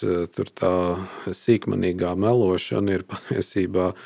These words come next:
pārvērtusies par tādu ļoti dārgu pasākumu. Nu,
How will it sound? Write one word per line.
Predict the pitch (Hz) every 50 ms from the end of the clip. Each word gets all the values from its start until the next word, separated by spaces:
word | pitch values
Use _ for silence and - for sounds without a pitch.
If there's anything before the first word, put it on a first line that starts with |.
| - - - - - _
pārvērtusies | _ - 104 98 107 104 104 98 92 90 - - 95 - - - 98 82 -
par | - - - -
tādu | - - 95 90 - 95
ļoti | 95 101 127 135 131 117 107 - 98 87
dārgu | 87 95 92 87 82 85 - - - -
pasākumu. | - 50 - - - - - 64 - - - - 190 - _ - - - - - - - - _ _ _ _ - - - _ _ _ _ _ _ -
Nu, | - 90 117